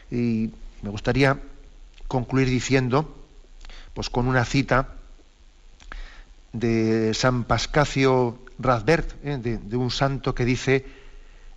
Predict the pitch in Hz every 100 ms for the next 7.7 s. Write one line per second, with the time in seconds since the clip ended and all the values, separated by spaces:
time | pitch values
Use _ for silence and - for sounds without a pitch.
0 | - 131 117 - 180 185 185 175 156 147
1 | 151 151 - - - 117 117 170 175 165
2 | 175 - 143 - 131 - 156 151 156 139
3 | 113 - 185 170 135 117 107 - - 117
4 | 107 92 - 104 - - - - - -
5 | - - - - - - - 120 110 110
6 | - 113 104 104 107 123 107 107 107 104
7 | - 117 101 107 123 - 80